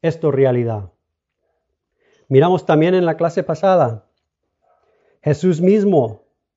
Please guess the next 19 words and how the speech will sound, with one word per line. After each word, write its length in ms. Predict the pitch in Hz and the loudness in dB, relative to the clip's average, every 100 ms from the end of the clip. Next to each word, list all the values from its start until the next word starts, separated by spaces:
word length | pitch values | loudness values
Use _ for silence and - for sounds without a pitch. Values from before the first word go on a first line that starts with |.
| _ _ | _ _
en 120 | - 131 | -6 -4
Juan 260 | 165 185 | -2 0
capítulo 420 | 185 180 160 160 | 0 -2 -2 -2
catorce, 460 | 143 127 170 180 190 | 0 -2 -2 -2 -2
versículo 440 | 165 151 151 156 | -4 -4 -6 -4
uno 140 | 165 185 | -2 -2
a 120 | 170 | -4
tres, 520 | 185 180 131 - _ _ _ _ | -2 -2 -2 -8 _ _ _ _
versículo 460 | 139 131 156 175 175 | -6 -4 -2 0 2
tres, 500 | 190 175 120 - _ _ _ _ _ | 4 2 0 -10 _ _ _ _ _
"Y 120 | 170 147 | -2 -2
si 220 | - 165 | 2 2
me 160 | 160 | 2
fuere", 800 | 151 - 202 302 202 220 - _ _ _ _ _ _ _ _ | 0 -2 0 2 2 0 -4 _ _ _ _ _ _ _ _
Jesús, 880 | 139 165 - 311 294 - - _ _ _ _ _ _ _ - | -2 -2 0 2 2 0 -10 _ _ _ _ _ _ _ -4
hablando 600 | 147 131 160 208 240 262 | -2 2 2 2 0 -2
con 200 | 262 247 | -4 -6
sus 400 | - 240 - _ _ | -8 -10 -12 _ _
discípulos, 1080 | 160 160 262 302 294 233 220 269 - _ | -6 -4 -2 -2 -2 0 0 -2 -6 _